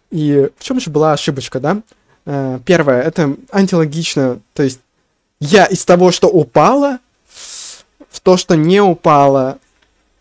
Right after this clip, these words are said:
слишком много в одну монету, притом без какой-то такой определённой идеи сильного фундаментала.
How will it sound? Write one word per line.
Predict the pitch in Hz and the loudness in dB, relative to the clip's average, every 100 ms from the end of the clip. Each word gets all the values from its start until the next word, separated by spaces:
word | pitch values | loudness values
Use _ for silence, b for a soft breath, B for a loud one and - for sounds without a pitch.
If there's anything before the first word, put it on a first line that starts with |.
| _ _ _ _ _ _ _ | _ _ _ _ _ _ _
слишком | - - 185 - 175 | -8 -2 0 0 2
много | 185 175 175 | 2 2 2
в | |
одну | 175 170 | 2 2
монету, | 175 170 170 160 139 127 - | 2 2 2 0 -6 -8 -6
притом | 160 180 156 | -4 -2 -2
без | 170 | -4
какой-то | - 170 180 175 165 | -4 -2 0 0 0
такой | 151 160 160 | 0 0 0
определённой | 143 160 170 170 156 | 0 0 0 2 0
идеи | 143 160 175 156 - b | 0 2 4 2 -2 b
сильного | - 180 170 165 | -4 0 2 0
фундаментала. | 170 151 156 160 - 151 127 120 | -2 -2 0 -2 0 2 2 0